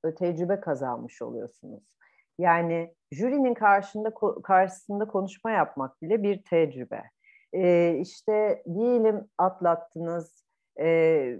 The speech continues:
işte paftalarınızı hazırlamak başında zaten bir tecrübe. Ona, e, işte istenilen şekilde, e,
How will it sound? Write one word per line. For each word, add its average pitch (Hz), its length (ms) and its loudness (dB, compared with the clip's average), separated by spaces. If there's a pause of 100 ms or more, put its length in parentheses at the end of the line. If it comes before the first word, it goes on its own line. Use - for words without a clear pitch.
(460)
işte - 180 -8
paftalarınızı 220 880 4
hazırlamak 170 720 -2
başında 151 560 -2
zaten 139 540 -4
bir 135 80 -10
tecrübe. 120 720 -10 (340)
Ona, 165 540 0
e, 151 260 2
işte - 300 -8
istenilen 156 580 -4
şekilde, 147 880 -2
e, 135 60 -4